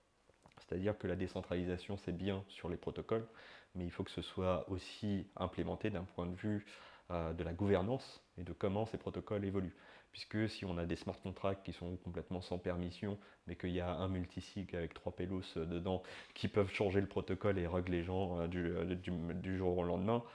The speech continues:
euh, est-ce que c'est réellement de la finance décentralisée ? Est-ce que c'est réellement de la DeFi ? Euh, et, mais le truc, c'est que pour arriver au niveau de maturité où on a fait deux cent trente,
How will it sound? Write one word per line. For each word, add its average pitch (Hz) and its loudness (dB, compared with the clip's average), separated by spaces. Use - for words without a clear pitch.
euh, 82 0
est-ce 82 0
que 101 -4
c'est 90 -6
réellement 90 0
de 90 0
la 85 0
finance 87 -8
décentralisée ? 85 -2
Est-ce 95 -2
que - -10
c'est - -4
réellement 90 2
de 92 0
la 90 2
DeFi ? 90 -4
Euh, 85 4
et, 87 4
mais 92 2
le 87 6
truc, 131 8
c'est - -4
que 87 2
pour 117 8
arriver 107 8
au 104 6
niveau 98 4
de 98 4
maturité 90 0
où 101 0
on 82 -4
a 90 -6
fait 98 -2
deux 95 -2
cent 95 -2
trente, 107 -2